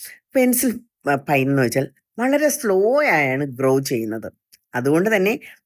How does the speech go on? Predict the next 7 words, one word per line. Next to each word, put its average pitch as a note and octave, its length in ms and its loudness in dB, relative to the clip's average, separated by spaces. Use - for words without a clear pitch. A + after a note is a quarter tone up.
പേഷ്യൻസിന്റെ C#4 800 0
സിംബൽ D#3+ 480 0
എന്നും C#3+ 440 -4
ഇത് D3+ 220 -2
വിദേശ C3+ 360 0
രാജ്യങ്ങളിൽ B2 540 0
പറയപ്പെടുന്നുണ്ട്. A#2+ 600 2